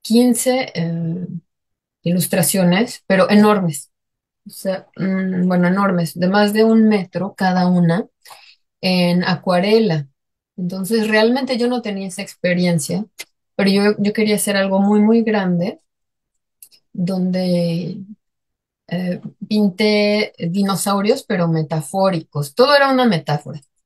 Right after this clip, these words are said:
Es una ilustra-, es una, perdón, una historia ilustrada sin palabras que yo creé inspirada en mi sobrino, Otto, que vive en Suiza.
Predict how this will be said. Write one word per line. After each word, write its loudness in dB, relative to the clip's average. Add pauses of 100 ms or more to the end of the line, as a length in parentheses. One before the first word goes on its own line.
Es -4
una 2
ilustra-, -2
es -4
una, 2
perdón, 0
una -2
historia -4 (320)
ilustrada 2 (720)
sin 2
palabras 2 (280)
que -4
yo 0
creé -4
inspirada -2
en 0
mi 0
sobrino, -4 (200)
Otto, -4 (520)
que 0
vive 0
en -2
Suiza. -6